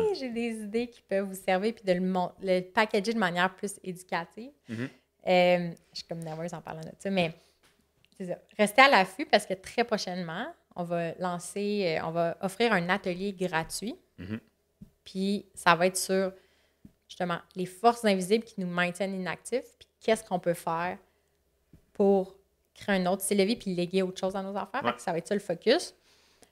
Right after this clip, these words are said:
Speaker 1: Puis, euh, c'est ça. Puis on va aussi annoncer comme un,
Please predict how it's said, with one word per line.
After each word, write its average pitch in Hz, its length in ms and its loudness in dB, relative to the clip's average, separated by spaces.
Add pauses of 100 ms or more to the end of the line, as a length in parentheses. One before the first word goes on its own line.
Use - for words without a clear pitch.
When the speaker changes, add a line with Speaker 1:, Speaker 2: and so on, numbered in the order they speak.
(1040)
Speaker 1:
Puis, 214 520 0
euh, 175 520 4 (680)
c'est 202 160 -6
ça. 196 140 2
Puis - 200 -4
on 175 60 2
va 170 80 -6
aussi 180 180 -2
annoncer 180 440 0
comme 175 200 -2
un, 165 180 -4